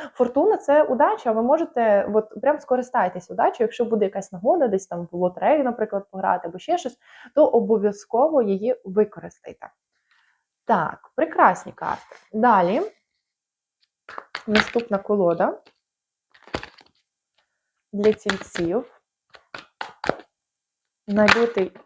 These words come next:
дві тисячі двадцять п'ятого випала сама у нас карта десятка мечей. Десятка мечей — це завершення. Це якийсь, знаєте, момент,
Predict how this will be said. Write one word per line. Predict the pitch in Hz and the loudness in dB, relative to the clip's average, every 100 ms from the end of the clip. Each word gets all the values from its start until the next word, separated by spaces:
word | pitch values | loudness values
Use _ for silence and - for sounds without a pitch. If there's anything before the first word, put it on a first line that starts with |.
| _ | _
дві | 190 190 | -8 -8
тисячі | - 190 - - 185 | -8 -10 -10 -18 -16
двадцять | 180 180 180 180 | -6 -6 -6 -16
п'ятого | - 233 427 247 208 | -4 -2 0 0 4
випала | 233 240 220 | 4 4 2
сама | 214 214 214 214 | 0 -4 0 0
у | 190 | 0
нас | 185 180 | -2 -6
карта | - 226 320 - | -2 0 0 -4
десятка | 180 185 - 220 254 - | -10 -12 -2 0 0 -2
мечей. | 214 208 214 - 247 180 160 - _ _ _ _ _ _ _ _ _ _ - | 0 0 -2 -2 2 2 0 -8 _ _ _ _ _ _ _ _ _ _ -6
Десятка | 190 - 233 349 427 | -4 4 6 6 2
мечей — | 370 - 233 294 311 | 2 2 2 2 2
це | - 262 | 0 2
завершення. | 254 233 277 277 208 175 170 - _ _ _ _ _ 233 | 2 0 -2 -4 -10 -10 -12 -16 _ _ _ _ _ -20
Це | - 269 | 2 4
якийсь, | 294 277 277 240 | 4 2 -2 0
знаєте, | 240 311 277 | 0 0 0
момент, | 226 233 233 269 415 | 0 2 2 0 -2